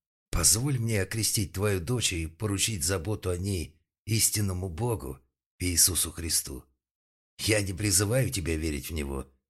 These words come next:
но позволь мне спасти твою дочь и душу её». «Спаси!» со слезами в голосе воскликнул Теодор.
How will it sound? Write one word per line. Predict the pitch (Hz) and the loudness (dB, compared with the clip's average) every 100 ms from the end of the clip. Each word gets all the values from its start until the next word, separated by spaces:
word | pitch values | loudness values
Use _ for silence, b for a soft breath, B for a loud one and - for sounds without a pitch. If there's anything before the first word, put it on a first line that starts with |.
| _ 98 | _ 0
но | 98 | 2
позволь | - 104 95 104 | 2 2 2 0
мне | 85 90 82 | 0 0 0
спасти | - 101 - 98 | 0 0 0 -2
твою | 90 95 90 92 | -4 -2 -2 -2
дочь | 87 95 - - _ _ - | 0 0 0 -4 _ _ -2
и | 95 | 0
душу | 110 80 87 78 | 0 -2 -2 -4
её». | 71 69 62 - _ _ _ _ _ _ | -4 -6 -8 -12 _ _ _ _ _ _
«Спаси!» | - - - 123 135 165 - 113 - _ _ _ _ _ _ _ _ | -10 0 0 2 -2 -2 0 -2 -4 _ _ _ _ _ _ _ _
со | - 85 | 0 2
слезами | 87 95 113 120 110 | 2 2 2 2 0
в | 92 | 0
голосе | 107 98 - 92 | 0 2 4 4
воскликнул | 80 87 - 85 - 80 | 2 2 2 0 -4 -4
Теодор. | 76 87 82 69 64 - | -2 0 0 0 -6 -8